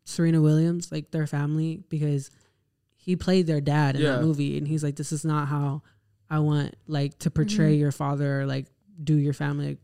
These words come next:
Speaker 1: Like, that's disrespectful for them too."
Speaker 3: Mm-hmm.
Speaker 1: Which w-, a lot of people were saying too, like, like, his whole speech too was just weird because, I don't know, it just, like, he, in his speech, he was like, "I played a father and I, um,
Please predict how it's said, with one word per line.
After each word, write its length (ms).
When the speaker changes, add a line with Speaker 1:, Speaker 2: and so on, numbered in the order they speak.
Speaker 1:
Like, 140
that's 200
disrespectful 600
for 180
them 220
too." 320
Speaker 3:
Mm-hmm. 280
Speaker 1:
Which 260
w-, 160
a 100
lot 180
of 60
people 220
were 140
saying 320
too, 180
like, 240
like, 160
his 260
whole 280
speech 760
too 260
was 180
just 220
weird 420
because, 440
I 60
don't 140
know, 160
it 100
just, 320
like, 160
he, 260
in 140
his 200
speech, 460
he 180
was 200
like, 240
"I 120
played 260
a 40
father 340
and 160
I, 360
um, 520